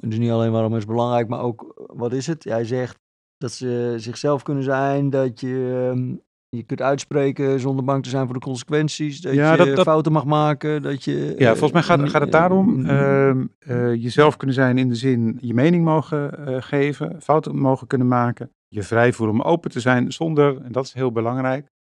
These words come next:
Speaker 2: zonder angst voor negatieve consequenties.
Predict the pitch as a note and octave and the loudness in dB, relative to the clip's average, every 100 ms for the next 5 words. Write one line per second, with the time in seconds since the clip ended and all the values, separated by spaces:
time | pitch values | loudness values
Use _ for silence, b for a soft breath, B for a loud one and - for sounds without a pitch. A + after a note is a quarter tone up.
0 | _ C#3 C3 C3+ B2+ C#3+ C3 - B2+ B2 | _ -8 -2 0 2 2 2 0 2 4
1 | C3+ - - A2+ - A#2 - C3+ A#2+ - | 2 0 -6 -8 -6 -6 -2 0 -2 -4
2 | - - | -18 -20